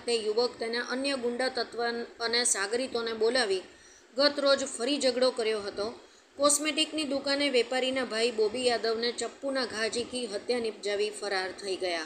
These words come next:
હતા. મળતી માહિતી મુજબ, ત્રીસ વર્ષીય બોબી યાદવ વરાછાના બરોડા પ્રેસ્ટેજ ખાતે સેલ્સમેન તરીકે કામ કરતો હતો.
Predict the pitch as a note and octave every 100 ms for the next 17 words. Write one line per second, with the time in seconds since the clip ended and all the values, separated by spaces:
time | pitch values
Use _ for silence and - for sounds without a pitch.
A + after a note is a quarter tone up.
0 | F3+ - D#3+ D#3 - - - - - -
1 | - - G#3 A#3+ B3 C4 C4 C4+ C#4+ C4+
2 | C#4 D4 C#4+ C#4+ D4+ C#4+ C#4 C4+ D4 C#4+
3 | B3 B3 C4 C4+ B3+ B3+ C4+ A#3 A3+ A#3+
4 | B3 B3 B3+ A3 A3 A#3+ B3 B3 A3+ -
5 | A#3+ A3+ - A3 - A3+ A3+ - - -
6 | - C#4 C#4 C#4 D4 C4+ A#3+ A3+ B3 A#3+
7 | G3+ A#3 A#3+ A3 G#3 G#3 G3+ G3